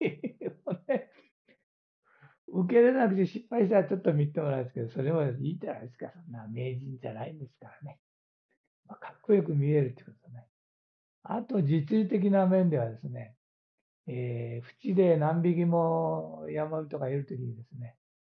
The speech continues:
数多く釣れるっていうことですね。なぜかって言いますとですね、場を荒らさないってことなんですけど、まあ、あー、欠けてで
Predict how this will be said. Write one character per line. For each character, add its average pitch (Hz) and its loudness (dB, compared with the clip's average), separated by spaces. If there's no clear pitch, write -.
数 156 2
多 214 4
く - -12
釣 156 -4
れ 139 2
る 123 -2
っ 120 -6
て - -14
い - -8
う 120 -10
こ 120 -10
と 113 -14
で - -20
す - -10
ね。 143 -8
な 156 -2
ぜ 247 -4
か 185 0
っ 143 -6
て - -20
言 - -6
い 123 -14
ま 120 -14
す - -20
と 175 -20
で 127 -16
す - -14
ね、 120 -16
場 196 4
を 165 4
荒 170 4
ら 175 4
さ 190 6
な 196 6
い 190 8
っ - -2
て - -6
こ 139 -4
と 127 -4
な 120 -4
ん 117 -6
で 117 -8
す - -16
け 170 -6
ど、 127 -6
ま 120 -6
あ、 120 -4
あ - -
ー、 - -12
欠 139 -6
け 170 2
て 247 2
で 233 0